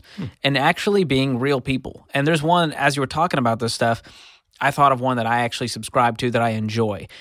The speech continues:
Speaker 2: It's a local restaurant in Columbia, Tennessee. The sweet family, they run an awesome restaurant out of Columbia, Tennessee called The Dotted Line. And I'm subscribed. And they're sending me weekly emails. And she has so much personality that you feel like you're getting to know this person. You already like them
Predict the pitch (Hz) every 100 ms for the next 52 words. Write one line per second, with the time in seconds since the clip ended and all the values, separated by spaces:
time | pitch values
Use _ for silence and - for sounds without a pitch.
0 | - - 131 123 139 170 165 151 147 -
1 | 113 117 131 - 131 143 151 143 139 135
2 | 131 117 110 - 170 160 - 135 131 131
3 | 127 123 117 131 139 135 139 123 120 120
4 | - 120 113 107 113 - 120 117 113 117
5 | 110 127 117 120 117 113 113 117 113 101
6 | 101 107 _ _ _ 139 143 143 135 -
7 | 127 98 90 - - - - - 143 135
8 | 131 175 175 170 156 143 127 147 156 170
9 | 127 135 123 113 110 - - _ - 143
10 | 127 123 160 156 139 - 147 147 151 -
11 | 139 - 117 147 160 117 113 117 - 139
12 | 127 160 170 147 127 135 135 127 120 151
13 | 139 - 113 98 95 90 143 165 185 175
14 | 135 156 180 - 135